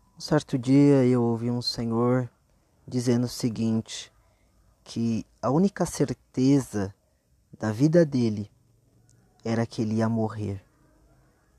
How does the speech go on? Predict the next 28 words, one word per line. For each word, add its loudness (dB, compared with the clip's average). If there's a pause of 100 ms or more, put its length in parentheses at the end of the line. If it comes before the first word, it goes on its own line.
(300)
Ele -4
dizia 2
que -8
todas 4
as 0
coisas -4
da 0
vida 0 (300)
eram 0 (160)
incertas, -2 (840)
mas -4
que -6
a 0
única 0
coisa 0 (260)
que -12
ele -6
tinha -10
certeza 0 (1300)
é -6
que -4
a 2
morte 0 (400)
iria -2
chegar 0 (640)
na -2
vida -6
dele. -10